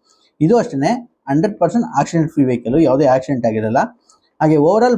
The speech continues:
ಬಾಡಿ ಲೈನ್ ನೋಡ್ಕೊತು ಅಂದ್ರೆ ಇದ್ರಲ್ಲೂ ಅಷ್ಟೇನೆ ಯಾವುದೇ ಡೆಂಟು ಸ್ಕ್ರಾಚು ಏನು ನೋಟಿಸ್ ಆಗ್ತಿಲ್ಲ, ಅಷ್ಟು ನೀಟಾಗಿ ಗಾಡಿನ ಮೇಂಟೈನ್ ಮಾಡಿದ್ದಾರೆ. ಇನ್ನ ಈ ಗಾಡಿ ಸ್ಪೆಸಿಫಿಕೇಶನ್ ವಿಚಾರಕ್ಕೆ ಬಂತು ಅಂತ ಹೇಳಿದ್ರೆ, ಇದರಲ್ಲಿ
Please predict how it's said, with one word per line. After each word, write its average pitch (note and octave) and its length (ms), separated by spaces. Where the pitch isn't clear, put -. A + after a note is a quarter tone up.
ಬಾಡಿ F#3+ 180
ಲೈನ್ G3+ 200
ನೋಡ್ಕೊತು B2+ 380
ಅಂದ್ರೆ C#3+ 240
ಇದ್ರಲ್ಲೂ D3+ 320
ಅಷ್ಟೇನೆ C3+ 320
ಯಾವುದೇ C3+ 280
ಡೆಂಟು D3 360
ಸ್ಕ್ರಾಚು D3 380
ಏನು E3 160
ನೋಟಿಸ್ B2 240
ಆಗ್ತಿಲ್ಲ, A#2+ 300
ಅಷ್ಟು D3 260
ನೀಟಾಗಿ C#3+ 320
ಗಾಡಿನ C3 320
ಮೇಂಟೈನ್ E3 360
ಮಾಡಿದ್ದಾರೆ. A2+ 340
ಇನ್ನ F3+ 80
ಈ D3 80
ಗಾಡಿ G#3+ 160
ಸ್ಪೆಸಿಫಿಕೇಶನ್ A#3 760
ವಿಚಾರಕ್ಕೆ F#3+ 280
ಬಂತು F3 280
ಅಂತ D#3+ 160
ಹೇಳಿದ್ರೆ, A2+ 240
ಇದರಲ್ಲಿ E3 320